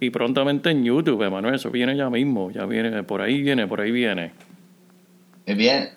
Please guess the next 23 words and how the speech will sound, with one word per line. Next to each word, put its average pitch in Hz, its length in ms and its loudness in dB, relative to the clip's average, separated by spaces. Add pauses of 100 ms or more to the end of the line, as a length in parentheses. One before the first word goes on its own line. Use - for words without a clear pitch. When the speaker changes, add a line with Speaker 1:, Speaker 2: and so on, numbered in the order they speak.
(220)
Speaker 2:
viene, 139 360 4
viene, 156 360 4
viene, 156 540 2
viene. 151 380 2 (760)
Speaker 1:
<laughs> 208 540 -6
Oye, 160 360 4
y 160 80 4
hablando 135 540 2
de 156 100 4
allá 135 280 2
de 147 100 2
Italia, 147 580 4
este, 104 760 2 (160)
los 131 180 2
que 123 120 0
escucharon 117 540 -2
la 135 120 2
cancioncita 131 920 0
de 135 140 2
entrada 123 680 2
de 120 100 2
esta 120 220 -2
semana, 127 760 2